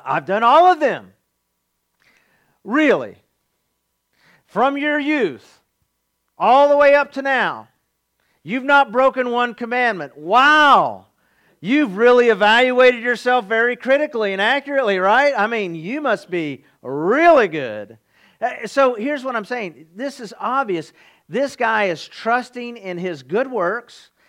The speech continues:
and his power base, which is wealth and, and, and riches, and he's a ruler, so he's, he's got some influence. Uh, obviously, he's got some intellect. And so these are the things that, that are blinding him to his need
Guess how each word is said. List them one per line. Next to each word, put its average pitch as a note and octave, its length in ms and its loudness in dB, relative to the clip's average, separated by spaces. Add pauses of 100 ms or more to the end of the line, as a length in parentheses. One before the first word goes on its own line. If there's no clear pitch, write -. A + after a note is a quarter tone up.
(340)
and G#3+ 340 -4
his G#3+ 300 -4
power A#3 420 -6
base, D#3 400 -6
which D3 180 -14
is E3 140 -14
wealth D#3 480 -4 (460)
and, E3+ 240 -6
and, E3+ 580 -8
and D#3+ 160 -8
riches, F3+ 320 -10
and E3+ 100 -10
he's D3+ 140 -12
a D3+ 60 -12
ruler, F3+ 360 -6
so F3 240 -6
he's, D3+ 220 -10
he's D#3+ 160 -16
got F3+ 220 -8
some D3+ 120 -18
influence. F3 600 -14 (280)
Uh, D3 280 -4
obviously, F3 460 -2
he's C#3 100 -18
got E3 180 -6
some D3 140 -14
intellect. D#3+ 640 -6 (300)
And E3+ 160 -10
so G#3 440 -4
these A#3+ 360 -12
are A3+ 80 -16
the G#3 100 -10
things E3+ 380 -12
that, E3 340 -8 (180)
that F3+ 140 -8
are E3+ 100 -6
blinding F3+ 600 -8
him E3 240 -12
to E3 220 -8
his D3+ 280 -10
need D#3+ 600 -12